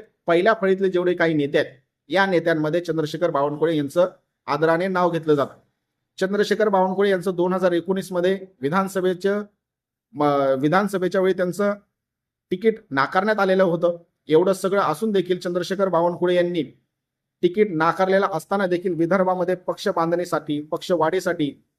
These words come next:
मोठ्या जोमाने कार्य केलेलं होतं आणि याचंच स्वरूप म्हणून चंद्रशेखर बावनकुळे यांच्याकडे सध्याला भारतीय जनता पार्टीचं महाराष्ट्र प्रदेश अध्यक्षपद आहे. विदर्भातून चंद्रशेखर बावनकुळे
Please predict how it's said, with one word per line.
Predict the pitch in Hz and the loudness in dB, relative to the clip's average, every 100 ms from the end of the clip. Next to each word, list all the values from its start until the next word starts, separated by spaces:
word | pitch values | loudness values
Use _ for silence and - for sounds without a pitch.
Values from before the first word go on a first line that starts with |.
| _ | _
मोठ्या | 156 170 190 | 2 2 0
जोमाने | 160 160 170 170 160 | 2 0 2 0 -2
कार्य | 160 160 170 | -2 -2 -2
केलेलं | 175 165 165 175 | -2 -2 2 4
होतं | 160 156 170 170 _ _ | 4 2 -2 -4 _ _
आणि | 147 160 | -2 2
याचंच | 175 170 220 - | 0 0 -6 -2
स्वरूप | 190 202 202 | 2 2 2
म्हणून | 185 147 131 - _ _ _ _ _ _ | 0 0 -4 -12 _ _ _ _ _ _
चंद्रशेखर | - 185 202 202 196 190 | -2 0 0 0 0 0
बावनकुळे | 175 175 180 180 | 0 0 0 0
यांच्याकडे | 185 170 170 170 | 2 0 -2 -2
सध्याला | 160 156 156 160 127 - _ _ _ _ _ | -2 0 2 0 -2 -10 _ _ _ _ _
भारतीय | 147 151 151 202 | 0 0 2 2
जनता | 180 170 170 | 2 0 0
पार्टीचं | 165 156 175 180 160 | 0 0 0 0 0
महाराष्ट्र | 139 160 160 | -2 -2 -2
प्रदेश | 180 151 165 175 | 0 0 0 -2
अध्यक्षपद | 151 143 156 156 156 151 | -6 -4 -4 -4 -2 0
आहे. | 143 156 - _ _ _ _ _ _ _ | 0 -2 -8 _ _ _ _ _ _ _
विदर्भातून | 135 170 196 190 190 214 | 0 4 4 4 2 -2
चंद्रशेखर | 196 170 170 180 180 190 | -2 -2 -2 -2 -2 0
बावनकुळे | 170 170 170 170 | 0 0 2 2